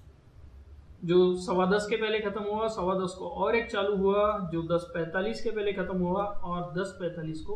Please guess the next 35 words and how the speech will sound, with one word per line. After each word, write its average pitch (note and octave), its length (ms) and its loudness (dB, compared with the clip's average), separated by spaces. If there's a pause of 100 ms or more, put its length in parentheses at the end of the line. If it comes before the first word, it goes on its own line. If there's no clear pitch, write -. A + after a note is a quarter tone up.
(160)
और D#3 340 0
एक - 160 -2
candle। F3+ 340 0
हमने B3 260 2 (440)
पहले G#3+ 520 6 (420)
चार A3+ 280 8
candlestick A#3 540 -4
यानी A3 180 -2
दो F#3+ 200 8
घंटे G3 300 2
का G#3+ 120 -2
market F3+ 360 0
का G3+ 80 -2
जो F#3+ 140 2
trading F#3 320 2
होता E3+ 200 0
है, G#3 200 0
उनके F#3+ 200 0
बारे E3+ 220 0
में E3 80 0
हम G3 120 -2
बात D3+ 280 -2
कर D#3 60 -10
रहे D#3 120 -6
हैं। D3 80 -10
हर F#3 140 6
एक B3+ 140 6
candlestick G#3 500 -4
जो E3+ 120 0
है, G3 180 2
वो B3+ 100 -4
तीस G#3 380 -6
minute D#3 260 -4
का C#3 60 -10
है। C#3 160 -12